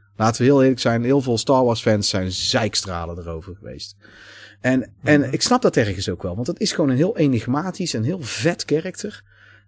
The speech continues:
Speaker 1: Wat, wat zonde is dat ze er niet meer mee doen. En nou doen ze er eindelijk meer mee. En dan heb je die acteur die hem keigoed speelt, die, die van episode twee en zo vanaf erbij zit.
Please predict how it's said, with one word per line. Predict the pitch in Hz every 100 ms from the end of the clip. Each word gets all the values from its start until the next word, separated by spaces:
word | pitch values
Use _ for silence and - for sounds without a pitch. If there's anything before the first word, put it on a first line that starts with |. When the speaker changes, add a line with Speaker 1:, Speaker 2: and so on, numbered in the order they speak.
| _
Speaker 1:
Wat, | - 165 -
wat | 147 -
zonde | 247 226 147
is | 123
dat | 123
ze | 139
er |
niet | 120
meer | 143 170
mee | 113 90
doen. | 90 95
En | 139
nou | 113
doen | 123
ze | 156
er | 160
eindelijk | 170 175 165
meer | 170 180
mee. | 175 202
En | 113
dan | 107
heb | 123 -
je |
die | 117 -
acteur | - 135 110
die | 98 95
hem | 95
keigoed | - - 170 104 -
speelt, | - 90 147
die, | 151 98
die | 101 95
van | 90 92
episode | 85 98 - 87
twee | - 98 139 143
en | 127
zo | 143
vanaf | 131 135 120
erbij | 123 123 131
zit. | 123 170